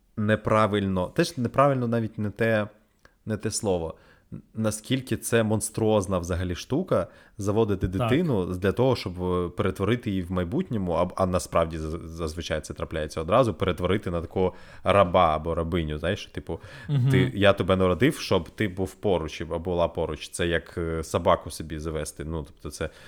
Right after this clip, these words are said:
Speaker 1: взагалі без врахування того, що інша людина,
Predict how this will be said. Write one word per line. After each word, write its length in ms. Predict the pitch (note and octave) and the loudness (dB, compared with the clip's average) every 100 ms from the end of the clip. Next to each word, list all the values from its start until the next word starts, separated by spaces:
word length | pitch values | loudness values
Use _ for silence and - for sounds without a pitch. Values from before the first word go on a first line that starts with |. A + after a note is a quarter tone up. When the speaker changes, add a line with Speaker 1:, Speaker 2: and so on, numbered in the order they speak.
| - G2+ | -16 -4
Speaker 1:
взагалі 480 | F#2+ F2+ F#2+ G2 | 0 2 4 4
без 280 | G2+ G#2 G2 | 2 2 2
врахування 540 | F#2 F#2 G2+ G2 G#2 F2+ | 2 -2 2 4 4 0
того, 240 | F2+ A2+ | 2 0
що 440 | - G2+ F#2 F2+ - | 2 2 4 2 0
інша 320 | G#2+ F#2 - | -4 -4 -2
людина, 520 | F2 F2 G2+ A#2+ F#2 | -2 0 0 2 0